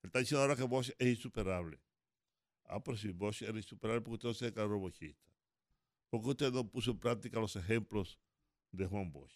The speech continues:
Porque usted, usted es el padre de la co-, así como, como declararon padre de la, de la democracia sin serlo. Porque yo no creo que la democracia de este pueblo,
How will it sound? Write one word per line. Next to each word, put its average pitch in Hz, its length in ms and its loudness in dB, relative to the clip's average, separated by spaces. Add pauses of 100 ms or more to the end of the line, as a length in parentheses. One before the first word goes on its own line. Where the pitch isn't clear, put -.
(840)
Porque 120 180 0
usted, 135 600 0
usted 127 260 4
es 135 80 8
el 131 120 8
padre 175 380 10
de 156 60 6
la 143 120 6
co-, 120 140 -4
así 123 180 0
como, 208 240 2 (440)
como 135 220 2
declararon 139 680 6
padre 196 340 10
de 196 60 6
la, 165 180 10
de 139 140 4
la 147 120 10
democracia 135 600 6
sin 131 200 8
serlo. 110 540 10 (1700)
Porque 101 220 -2
yo 117 120 2
no 135 100 0
creo 139 160 2
que 131 60 2
la 127 100 6
democracia 113 480 0
de 120 40 2
este 113 140 -8
pueblo, 113 500 -2